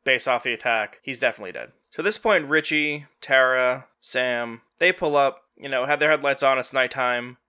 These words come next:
Ghostface stops stabbing Chad because the headlights are shining directly on them, which kinda confused me, 'cause it's like, if it's dark out, it's nighttime,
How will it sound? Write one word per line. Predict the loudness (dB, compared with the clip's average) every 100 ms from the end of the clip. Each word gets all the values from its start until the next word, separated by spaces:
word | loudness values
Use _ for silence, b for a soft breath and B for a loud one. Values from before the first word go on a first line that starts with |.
| _
Ghostface | 2 4 4 0 -2 -2
stops | 2 4 4 0
stabbing | 0 2 2 0 -6 -8
Chad | -2 0 0 -2
because | -8 -10 -4 -2 -4 -10 -14
the | -10
headlights | -2 -2 2 2 0 -4
are | -4 -2
shining | -2 0 0 0
directly | -6 -2 -2 -2 -4
on | -4 -4
them, | -4 -6 -6 -10
which | -6 0
kinda | 2 2
confused | 0 -2 -2 -2
me, | -4
'cause | -4 -6
it's | -6 -2
like, | 0 -2 _ -2
if | 0
it's | 0 0
dark | 4 4 4
out, | 2
it's | 0 0
nighttime, | 0 0 -2 -2 -2 -6 -16